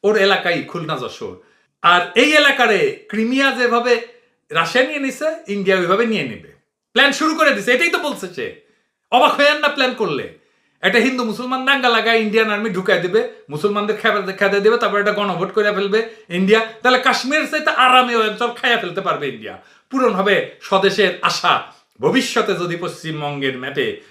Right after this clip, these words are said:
বা রাজনৈতিক সিদ্ধান্তে তাদের নিরাপত্তার স্বার্থে কোনো পরিবর্তন আসে। বোঝা গেছে এবার কথাটা?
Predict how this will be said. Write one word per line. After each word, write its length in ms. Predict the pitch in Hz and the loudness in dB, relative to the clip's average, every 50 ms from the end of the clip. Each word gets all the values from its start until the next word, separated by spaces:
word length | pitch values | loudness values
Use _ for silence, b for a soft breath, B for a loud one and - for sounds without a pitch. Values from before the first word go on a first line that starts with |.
| B B - | B B -2
বা 160 | 123 123 120 | 0 0 2
রাজনৈতিক 500 | 135 165 190 196 247 240 202 220 185 - | 4 2 2 2 0 -4 -4 -4 -6 -8
সিদ্ধান্তে 680 | - 180 143 135 143 147 139 135 - 156 - - - _ - | -6 -8 -8 -4 -4 -6 -4 -4 -4 -4 -6 -6 -12 _ -4
তাদের 220 | - 143 147 147 139 | -2 -2 0 0 -2
নিরাপত্তার 580 | 139 139 147 156 151 202 240 233 233 - 220 | -2 0 2 2 4 4 0 0 2 0 0
স্বার্থে 340 | - - - 220 - - 196 | 0 2 -2 -2 -2 -2 -4
কোনো 200 | 185 175 165 156 | -4 -2 -4 -6
পরিবর্তন 560 | 147 160 147 139 120 120 117 - - 127 113 | -4 -4 -4 -4 -4 -4 -6 -8 -10 -14 -12
আসে। 260 | 110 110 - - - - b b b b | -12 -14 -14 -16 -20 -20 b b b b
বোঝা 200 | 135 160 170 202 | -4 2 4 4
গেছে 240 | 214 254 254 254 277 | 4 4 4 4 4
এবার 180 | 269 285 294 285 | 4 4 4 4
কথাটা? 560 | 285 277 277 277 277 320 339 320 269 - | 2 0 0 0 2 4 2 2 2 -2